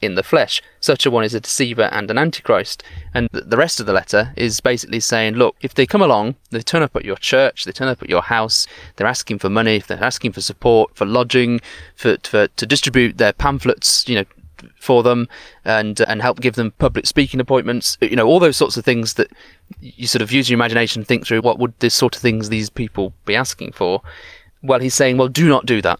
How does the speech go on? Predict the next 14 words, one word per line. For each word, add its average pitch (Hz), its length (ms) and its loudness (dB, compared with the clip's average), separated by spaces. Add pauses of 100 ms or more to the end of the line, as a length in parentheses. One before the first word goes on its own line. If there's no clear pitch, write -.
(140)
Don't 147 260 2
support - 420 0
them. 98 260 0 (260)
Don't 131 180 2
rejoice 131 480 2
in 117 180 -2
their 107 160 0
teaching. 104 680 -4 (160)
Don't 135 180 2
do 131 120 4
those 110 200 2
things 98 220 -4
because - 240 -4
you, 123 100 -4